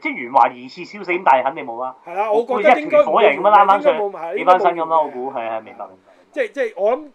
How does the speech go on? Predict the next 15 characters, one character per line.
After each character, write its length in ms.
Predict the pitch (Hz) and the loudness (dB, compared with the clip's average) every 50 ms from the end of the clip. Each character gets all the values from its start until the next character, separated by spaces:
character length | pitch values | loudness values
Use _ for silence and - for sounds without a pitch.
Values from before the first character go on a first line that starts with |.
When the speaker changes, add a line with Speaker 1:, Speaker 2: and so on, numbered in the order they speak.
| _ - - | _ -20 -20
Speaker 2:
以 180 | 196 185 214 226 | -16 -10 -8 -8
後， 100 | 190 185 - - | -8 -8 -12 -10
即 100 | 320 294 | -10 -8
係 40 | 233 | -6
嚟 160 | 202 175 170 | -8 -8 -6
緊 120 | 190 208 | -8 -8
嗰 120 | 226 233 208 | -6 -6 -6
幾 120 | 214 208 | -6 -6
集 100 | 208 226 220 - 240 | -6 -6 -10 -8 -10
應 60 | 247 247 | -8 -6
該 120 | 240 240 | -6 -6
會， 380 | 240 208 190 185 185 185 180 170 - - - - - - | -4 -4 -4 -2 -2 -2 -2 -4 -8 -14 -16 -16 -14 -6
可 220 | 156 170 214 240 | -2 0 0 0
能 180 | 190 151 165 175 | 0 -2 -6 -8
會 200 | 180 185 185 | -6 -6 -8